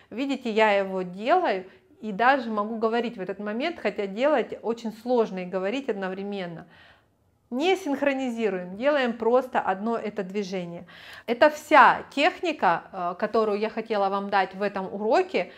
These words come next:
Практикуйте, отрабатывайте. Итак, что мы с вами выучили? На первом уроке мы с вами протестировали, э, живот на опущение внутренних органах, сделали висцеральный массаж для расслабления, для подтягивания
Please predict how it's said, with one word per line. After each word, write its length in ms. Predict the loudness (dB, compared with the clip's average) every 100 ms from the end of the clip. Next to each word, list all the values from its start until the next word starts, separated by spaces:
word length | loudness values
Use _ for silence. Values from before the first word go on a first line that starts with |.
| -20 -10 -2
Практикуйте, 880 | -2 -2 -8 -4 -4 -2 -2 -6 -6 -8
отрабатывайте. 1120 | -4 0 2 4 4 4 2 -2 -2 -6 -10 -8
Итак, 480 | -2 4 4 4
что 240 | -4 -4 -2
мы 80 | -2
с 120 | -2
вами 240 | -2 -2
выучили? 500 | 0 0 0 -4 -8
На 160 | -4 -2
первом 380 | 2 2 2 2
уроке 360 | 2 0 -2
мы 160 | -4 -4
с 140 | -2
вами 260 | -2 0 -2
протестировали, 1040 | -4 -4 -4 -8 -4 -2 0 0 -2 -6 -14 -20 -20
э, 180 | -10 -6
живот 400 | -2 0 0 2
на 100 | 0 0
опущение 520 | -2 -6 -4 -4 -4
внутренних 600 | -4 -4 -6 -6 -8 -6
органах, 400 | -6 -4 -4 -4 -6
сделали 480 | -6 0 2 2 0
висцеральный 720 | -4 -6 -6 0 0 0 -4
массаж 440 | -8 0 2 4 0
для 280 | 2 2
расслабления, 760 | 2 -2 -6 -4 -2 -2 -4 -6
для 480 | -6 -2 0 0 -2
подтягивания 880 | -6 -8 -4 -2 -2 -6 -6 -6 -6